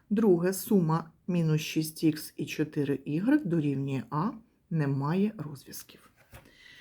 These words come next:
Приступаємо до виконання. Система має безліч розв'язків, коли графіки рівнянь у нас збігаються. Тому помножимо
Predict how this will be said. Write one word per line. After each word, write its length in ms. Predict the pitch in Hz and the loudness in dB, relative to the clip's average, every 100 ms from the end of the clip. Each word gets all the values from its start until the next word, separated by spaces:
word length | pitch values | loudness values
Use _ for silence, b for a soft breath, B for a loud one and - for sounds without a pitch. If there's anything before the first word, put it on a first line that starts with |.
| B B B | B B B
Приступаємо 800 | - 392 403 185 - 156 151 147 | -2 0 0 -8 -4 -4 -2 -4
до 140 | 165 | -2
виконання. 680 | 208 175 - 120 123 113 107 - - - - _ _ _ _ _ _ _ _ _ _ _ _ _ _ B B B B B | -2 -4 -6 -8 -6 -6 -8 -10 -16 -20 -20 _ _ _ _ _ _ _ _ _ _ _ _ _ _ B B B B B
Система 720 | - 349 - - 175 160 165 | 2 2 4 0 2 4 2
має 520 | 175 165 156 156 226 226 - _ - | 2 2 2 2 2 0 -8 _ -6
безліч 640 | 165 160 190 165 151 - | 2 6 6 4 -4 0
розв'язків, 760 | 160 143 135 196 202 - 302 - | 2 2 0 -6 -8 -4 -6 -2
коли 340 | 190 170 151 | 0 0 0
графіки 640 | 160 160 151 151 151 - 147 | 0 0 0 -2 -8 -8 -4
рівнянь 440 | 143 147 214 320 381 | -2 2 2 2 -2
у 60 | 190 | -2
нас 340 | 190 220 - - | 0 -2 -6 -8
збігаються. 1200 | 170 165 226 311 - 196 233 190 - - 151 151 - _ B B B B B | -4 2 4 4 2 0 0 -2 -6 -8 -6 -6 -12 _ B B B B B
Тому 380 | 320 294 220 220 | 4 8 8 8
помножимо 840 | 254 254 175 156 151 190 226 294 | 6 8 8 4 2 4 4 2